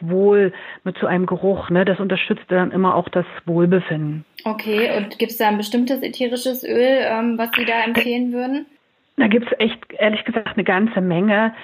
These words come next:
Speaker 1: Wir können uns bestimmt so vorstellen, haben Sie vielleicht auch so, wenn Sie das so hören, die Nadelbäume von der Kiefer über Fichte, Tanne, Lärche, solche ätherischen Öle sind, äh, äh, gut nutzbar.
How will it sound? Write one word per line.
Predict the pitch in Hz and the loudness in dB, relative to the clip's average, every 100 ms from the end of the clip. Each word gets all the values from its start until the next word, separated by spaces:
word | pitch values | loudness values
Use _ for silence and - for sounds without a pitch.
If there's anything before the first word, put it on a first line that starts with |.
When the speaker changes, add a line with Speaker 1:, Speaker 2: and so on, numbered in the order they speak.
| - | -6
Speaker 1:
Wir | 202 | -4
können | 196 220 214 | 0 2 2
uns | 226 226 | 0 -2
bestimmt | 202 - 226 226 | -8 -2 0 2
so | 208 202 180 113 143 - | 4 4 4 0 -4 0
vorstellen, | 208 220 - 214 202 | 0 2 2 2 2
haben | 202 | 0
Sie | 196 | -2
vielleicht | 190 190 175 | -2 -2 -2
auch | - - | -6 -2
so, | 208 202 | 0 2
wenn | 196 202 | 2 0
Sie | |
das | 202 190 | -2 -4
so | 196 | -2
hören, | 180 202 196 | 0 2 0
die | 190 190 180 - - | 0 -4 -6 -10 -2
Nadelbäume | 185 180 226 254 226 220 220 226 220 214 214 - - | 2 2 2 2 2 2 4 4 2 0 -4 -20 -12
von | - 208 | -4 -2
der | 196 | -2
Kiefer | 190 220 226 226 208 | -2 0 0 2 2
über | 190 185 | 2 0
Fichte, | - 202 - | -2 -4 -6
Tanne, | 175 - 214 208 202 - - - | -4 0 2 2 0 -2 -16 -6
Lärche, | 196 196 196 226 240 190 | 0 2 2 2 0 2
solche | 190 202 147 | 0 0 -4
ätherischen | 180 214 196 202 202 | -2 -4 -2 -2 -2
Öle | 131 175 190 196 190 | 0 2 4 4 2
sind, | 185 185 180 | 0 -2 -4
äh, | - 139 180 160 190 185 185 | -2 0 2 0 0 0 -2
äh, | 175 | -2
gut | 226 233 226 | 0 0 2
nutzbar. | 214 214 - - 208 202 202 | 0 -2 -6 0 2 4 2